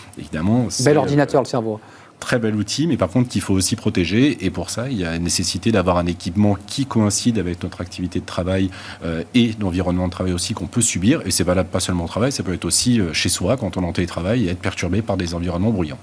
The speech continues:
Speaker 2: Donc, la réalité, c'est qu'aujourd'hui, vous êtes en train de travailler et vous proposez des outils qui permettent,
Speaker 1: Mm.
Speaker 2: euh, bah, de, de, de réduire, euh, l'effort d'écoute, d'améliorer, euh, la reconnaissance de la parole. Enfin, des outils d'accompagnement et d'aide à la réduction du bruit, à, à
Speaker 1: Mm.
Speaker 2: travailler dans les meilleures conditions. C'est ça l'objectif.
Speaker 1: Le,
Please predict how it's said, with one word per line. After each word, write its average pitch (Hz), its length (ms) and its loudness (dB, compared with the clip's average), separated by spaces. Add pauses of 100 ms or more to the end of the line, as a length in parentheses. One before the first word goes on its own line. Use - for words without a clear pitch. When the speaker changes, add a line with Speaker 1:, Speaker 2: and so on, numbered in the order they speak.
(200)
Speaker 2:
Donc, 156 320 6 (500)
la 135 140 6
réalité, 123 460 4
c'est - 120 2
qu'aujourd'hui, 135 420 4
vous 113 260 0
êtes 120 100 0
en 123 60 6
train 120 180 2
de 110 60 4
travailler 117 460 4 (100)
et 143 60 8
vous 151 160 4
proposez 135 540 4
des 113 220 2
outils 190 340 2
qui - 180 2
permettent, 170 640 4
Speaker 1:
Mm. - 200 -8 (240)
Speaker 2:
euh, 117 300 6
bah, 127 120 4
de, 123 180 2
de, 123 160 4
de 120 160 4
réduire, 143 680 4
euh, 113 420 2
l'effort 123 400 4
d'écoute, 170 460 4
d'améliorer, 143 840 8
euh, 123 140 6
la 120 100 4
reconnaissance 127 520 2
de 120 60 4
la 110 100 4
parole. 143 380 4 (360)
Enfin, - 200 0 (340)
des 160 300 6
outils 208 300 4
d'accompagnement 175 800 4
et 151 60 6
d'aide 180 280 4
à 143 80 6
la 131 100 4
réduction 151 480 2
du 131 140 4
bruit, 165 340 6
à, 127 60 6
à - 160 0
Speaker 1:
Mm. 117 80 2
Speaker 2:
travailler 131 320 4
dans 143 120 4
les 123 100 4
meilleures 160 280 6
conditions. 180 300 2
C'est 165 140 -2
ça 262 160 2
l'objectif. 127 580 -2
Speaker 1:
Le, 101 100 -2